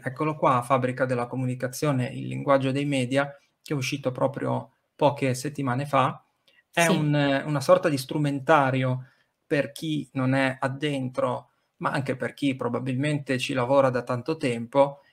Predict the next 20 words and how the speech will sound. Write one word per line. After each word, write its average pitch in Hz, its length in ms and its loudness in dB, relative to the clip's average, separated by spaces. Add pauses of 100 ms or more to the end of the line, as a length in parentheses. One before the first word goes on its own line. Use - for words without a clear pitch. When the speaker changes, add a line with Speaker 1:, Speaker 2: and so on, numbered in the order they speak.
(120)
Speaker 1:
che 175 160 0
riassume 165 580 0
un 135 140 -2
po' 151 300 2
tutta 151 440 0
la, 123 420 2 (340)
eh, 113 520 -8
la 120 120 -10
questione 151 520 2
legata 131 400 2
alla 117 120 -2
comunicazione, 131 840 0
alla 117 120 -4
comunicazione 123 600 -10
non 120 120 -6
verbale, 139 580 2
alla 113 140 -8
comunicazione 120 580 -10
televisiva, 127 640 -4
radiofonica, 127 1000 0